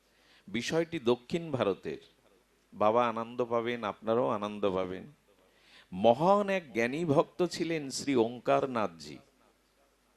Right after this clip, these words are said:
এই নামগুলো বললেই আমাদের গ্রহদোষ নষ্ট হয়, অমঙ্গল নষ্ট হয়। শ্রী ওঙ্কার নাথজি। তো ইনি হনুমানকে, কি অদ্ভুত বিষয়, উনি সারা জীবন ভাগবত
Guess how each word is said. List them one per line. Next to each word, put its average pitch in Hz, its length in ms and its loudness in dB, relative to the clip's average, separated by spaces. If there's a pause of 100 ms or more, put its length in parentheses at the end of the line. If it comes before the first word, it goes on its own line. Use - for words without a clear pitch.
(420)
এই 117 100 -8
নামগুলো 135 600 2
বললেই 131 420 2
আমাদের 156 360 -6
গ্রহদোষ 131 680 -2
নষ্ট 113 340 -6
হয়, 98 160 4
অমঙ্গল 123 500 -2
নষ্ট 107 300 -6
হয়। 92 80 0
শ্রী 120 280 -6
ওঙ্কার 113 560 0 (880)
নাথজি। 98 560 0 (1000)
তো - 80 -8 (120)
ইনি 160 560 -2 (440)
হনুমানকে, 160 1160 -2 (1120)
কি 151 100 -2
অদ্ভুত 107 600 0
বিষয়, 120 760 -2
উনি 151 280 -8
সারা 143 400 0
জীবন 151 520 -4
ভাগবত 151 480 0